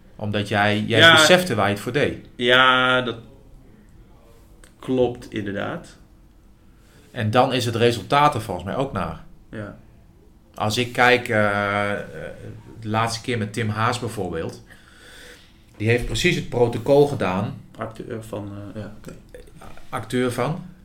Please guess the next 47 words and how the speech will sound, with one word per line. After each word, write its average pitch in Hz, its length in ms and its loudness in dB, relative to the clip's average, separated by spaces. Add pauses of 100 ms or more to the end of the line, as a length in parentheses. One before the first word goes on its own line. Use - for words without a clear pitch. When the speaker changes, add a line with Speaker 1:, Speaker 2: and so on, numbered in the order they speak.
(160)
Speaker 2:
Eh, 107 680 -4
Ron 127 260 0
Goosens 139 680 0 (380)
budget 123 500 -2
Speaker 1:
Low 151 240 10
budget 151 320 6
stuntman. 110 420 2
Speaker 2:
Low 117 180 -2
budget 117 160 -6
Speaker 1:
Juist. 101 200 0
Speaker 2:
stuntman. 104 280 -8
Film, 101 440 -6 (240)
ja. 104 220 -4 (320)
Speaker 1:
Hè, 120 140 4
maar 135 100 2
die 135 100 4
heeft 143 120 -2
precies 131 320 0
het 151 160 2
programma 143 340 -2
gedaan, 120 540 2 (100)
eh, 110 180 -2
wat 98 140 -2
ik 107 100 -4
voorgeschreven 123 640 2
had. 92 300 -4 (140)
Eh, 110 80 -10
daar 104 80 -4
heeft 120 180 -4
hij 110 100 -8
zich 113 100 -4
aan 104 160 -6
gehouden. 107 340 -2
Hij 98 120 -6
snapte 117 480 -2
waarom 135 260 -2
hij 127 180 -4
dingen 135 240 -4
moest 127 180 -8
doen. 160 380 -4
Speaker 2:
Mhm. 113 120 -10 (360)
Speaker 1:
Dus, - 240 -10
dus 101 240 -10
het 98 140 -8
besef 110 380 2
was - 260 -2
er. 208 80 -4